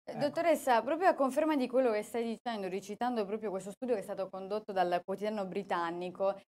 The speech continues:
Speaker 1: il quotidiano Times proprio aveva messo in evidenza come la connessione appunto tra la sla e il calcio fosse quasi un mistero, lo ha titolato così, tutto italiano, perché non aveva riscontrato la stessa connessione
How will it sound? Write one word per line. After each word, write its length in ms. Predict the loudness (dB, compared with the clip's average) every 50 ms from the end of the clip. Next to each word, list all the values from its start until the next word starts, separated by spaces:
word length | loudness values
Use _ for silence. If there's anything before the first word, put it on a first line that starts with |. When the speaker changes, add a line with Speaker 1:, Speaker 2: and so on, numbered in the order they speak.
| _ -4
Speaker 1:
il 160 | -2 -2 2
quotidiano 460 | 2 2 2 2 0 0 0 0 0
Times 340 | 2 2 2 2 0 -2 -4
proprio 240 | -4 -2 0 2 2
aveva 160 | 2 2 0
messo 260 | -2 -4 -6 -6 -6
in 80 | -6 -4
evidenza 560 | -4 0 2 2 2 2 0 0 0 -2 0
come 720 | 4 6 6 6 6 6 2 2 0 0 0 -2 -4 0
la 200 | 4 4 4 4
connessione 640 | 4 2 2 2 2 2 0 0 0 2 2 4 2 0
appunto 520 | -2 -4 -2 -2 -2 0 2 0 0 0
tra 300 | 2 2 4 4 4 4
la 220 | 4 2 2 0
sla 320 | 0 0 2 4 4 6 6
e 80 | 4
il 60 | 2 0
calcio 360 | 0 2 2 2 0 -2 -6
fosse 320 | -4 -4 -4 0 0 2
quasi 220 | 4 4 4 4 4
un 120 | 4 4
mistero, 560 | 4 4 2 -2 0 2 4 4 6 4 4
lo 80 | 4 2
ha 40 | 2
titolato 480 | 2 0 0 2 4 4 4 2 -2 0
così, 300 | 0 -2 -2 -2 -6 -4
tutto 260 | -4 -6 -4 0 0
italiano, 720 | 0 2 4 2 2 4 2 2 2 2 2 0 -2 -4 -6 -16 -20 -14 _
perché 260 | 0 0 2 2 2
non 140 | 2 4 4
aveva 220 | 6 6 6 6
riscontrato 800 | 4 4 2 0 -2 -4 -2 0 4 6 8 8 8 8 6 4
la 120 | 0 0 0
stessa 380 | 0 2 0 0 2 0 -6 -4
connessione 800 | -2 -2 0 0 0 0 -2 0 4 4 4 4 4 0 -2